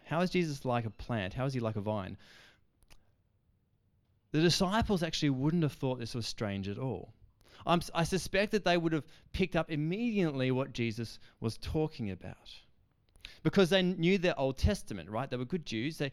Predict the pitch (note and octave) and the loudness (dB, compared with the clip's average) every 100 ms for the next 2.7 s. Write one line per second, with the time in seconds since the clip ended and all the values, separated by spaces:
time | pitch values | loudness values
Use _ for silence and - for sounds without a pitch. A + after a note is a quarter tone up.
0 | - - C#3+ D3+ F3+ A#3+ G#3 C3+ A#2+ B2 | -6 0 2 4 2 4 4 4 2 0
1 | E3+ F#3 C#3 C3 B2+ - C#3 C3+ D#3+ E3 | 0 0 -2 -4 -6 -6 -8 -4 0 0
2 | G3 F#3 A3 B3 E3+ D#3+ | 2 2 4 4 2 0